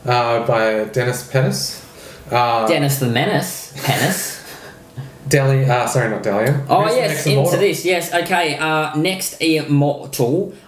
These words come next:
Speaker 2: I have Mal Meninga. Reason being, when I had a look into this today, uh, was just because he did, uh, obviously, uh, he's out of the, um, Queensland coaching job.
Speaker 1: Yeah.
Speaker 2: Now, I feel like he has been successful in every aspect of his career.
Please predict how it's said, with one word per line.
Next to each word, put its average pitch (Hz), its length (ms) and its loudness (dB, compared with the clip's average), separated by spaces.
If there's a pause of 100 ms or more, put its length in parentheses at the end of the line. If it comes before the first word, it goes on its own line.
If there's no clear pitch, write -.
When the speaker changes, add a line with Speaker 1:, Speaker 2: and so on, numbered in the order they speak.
Speaker 2:
I 139 160 2
have 131 380 0
Mal 135 420 0
Meninga. 135 680 0 (280)
Reason 165 400 2
being, 151 240 2
when 143 100 2
I 135 40 -2
had 139 160 0
a - 20 0
look 135 220 -2
into 135 240 0
this 135 420 0
today, 135 760 2 (160)
uh, 120 200 2
was 139 140 2
just 147 200 0
because 135 300 2
he 123 120 -2
did, 127 380 -2
uh, 120 240 0
obviously, 123 600 0
uh, 110 280 -2
he's 123 280 0
out 117 180 0
of - 100 -8
the, 107 380 0
um, 107 280 -4
Queensland 107 440 -2
coaching 110 300 -2
job. 117 160 2
Speaker 1:
Yeah. 95 300 0
Speaker 2:
Now, 113 460 -2 (160)
I 107 200 0
feel 117 200 4
like 107 220 2
he 110 200 -2
has 107 160 -2
been 107 200 -4
successful 104 800 -2 (160)
in 113 240 -4
every 113 340 0
aspect - 580 -4
of 107 180 -2
his - 220 -2
career. 175 420 2